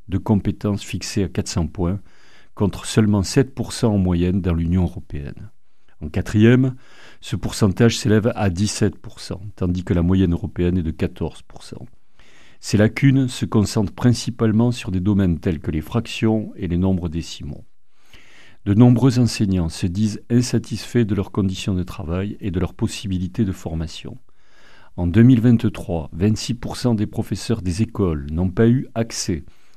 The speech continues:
à une formation en mathématiques au cours des deux dernières années, contre quinze pour cent en deux mille dix-neuf.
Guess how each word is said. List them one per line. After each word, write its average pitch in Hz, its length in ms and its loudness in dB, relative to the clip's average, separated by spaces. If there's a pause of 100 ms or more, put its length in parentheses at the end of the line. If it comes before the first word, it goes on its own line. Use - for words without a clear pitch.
à 95 80 0
une 92 100 2
formation 104 640 0
en 98 60 0
mathématiques 92 720 -2 (380)
au 98 100 -2
cours 110 260 0
des 98 120 0
deux 95 200 6
dernières 101 440 4
années, 82 340 0 (440)
contre 95 280 -2
quinze 127 360 4
pour - 200 -8
cent 104 200 -2
en 95 40 0
deux 87 140 -2
mille 85 160 -2
dix-neuf. - 580 -12